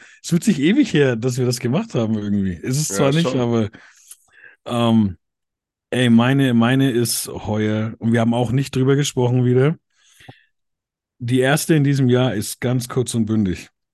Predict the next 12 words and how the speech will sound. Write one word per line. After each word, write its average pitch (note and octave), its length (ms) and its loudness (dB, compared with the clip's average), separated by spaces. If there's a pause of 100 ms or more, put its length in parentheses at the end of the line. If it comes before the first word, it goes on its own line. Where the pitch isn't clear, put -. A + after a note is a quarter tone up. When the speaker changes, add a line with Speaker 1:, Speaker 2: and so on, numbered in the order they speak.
(360)
Speaker 2:
Oh, A2 180 -8
snap. - 440 -10 (320)
Speaker 1:
Und A2+ 160 -2
zwar A#2 260 0
ist B2 100 0
sie C#3+ 100 -2
von A2+ 220 0
Bannem C3+ 440 0 (1800)
und C3 480 0
lautet A2+ 500 0
einfach A#2 340 -2
nur: C#3+ 380 0